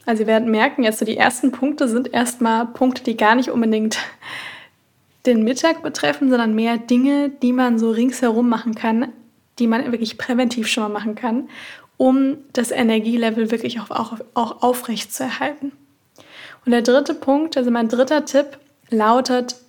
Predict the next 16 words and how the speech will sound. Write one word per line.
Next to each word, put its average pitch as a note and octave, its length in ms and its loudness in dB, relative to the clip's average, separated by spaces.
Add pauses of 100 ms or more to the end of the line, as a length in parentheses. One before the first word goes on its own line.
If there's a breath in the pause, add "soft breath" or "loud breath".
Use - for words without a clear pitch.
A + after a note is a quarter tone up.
(160)
das A3+ 260 -10
richtige B3 420 0
Frühstück. - 720 -4 (1000 loud breath)
Also A#3+ 240 4
ein A#3+ 200 2
Frühstück, C4+ 680 0
was B3+ 220 -4
optimalerweise A#3 960 0
nicht A#3+ 380 0
alleine A3+ 360 2
nur B3 580 0
aus A3 720 2 (180)
einem A3+ 120 0
schwarzen A3 500 0
Kaffee A3+ 480 -4 (440)
mit G#3+ 440 -2